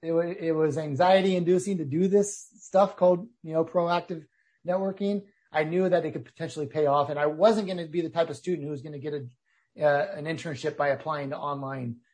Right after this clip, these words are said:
right? And at, at the time, I didn't know, which I tell students all the time now, you and I know as leaders, but most students don't know that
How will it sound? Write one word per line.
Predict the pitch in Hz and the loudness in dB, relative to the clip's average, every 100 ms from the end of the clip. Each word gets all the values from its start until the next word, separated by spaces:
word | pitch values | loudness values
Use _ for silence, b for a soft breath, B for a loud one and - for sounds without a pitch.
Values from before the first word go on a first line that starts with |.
| _ | _
right? | - 160 180 - _ _ | 2 2 2 -8 _ _
And | 226 269 233 | 0 4 4
at, | 233 - | 2 -2
at | - 175 | -4 -4
the | |
time, | - 285 254 214 | 0 4 4 4
I | 214 | 2
didn't | 240 180 | 2 0
know, | 180 226 | 2 4
which | 170 165 165 | 4 0 -2
I | 165 | -2
tell | - 185 | 2 4
students | 180 214 180 | 4 2 0
all | 180 185 | 4 4
the | 170 | 4
time | 180 156 | 0 -4
now, | 160 196 135 131 - _ _ _ _ - | 0 0 0 -4 -14 _ _ _ _ 0
you | 214 285 | 4 4
and | 208 | 4
I | 226 | 2
know | 190 156 156 170 | 4 4 4 2
as | 156 139 | 0 0
leaders, | 165 247 160 135 | 2 2 2 0
but | 156 - | -2 -2
most | 175 247 - | 2 2 2
students | - 269 285 175 | -2 0 2 2
don't | - 165 170 | 0 -4 0
know | 214 | 2
that | 170 156 | 2 0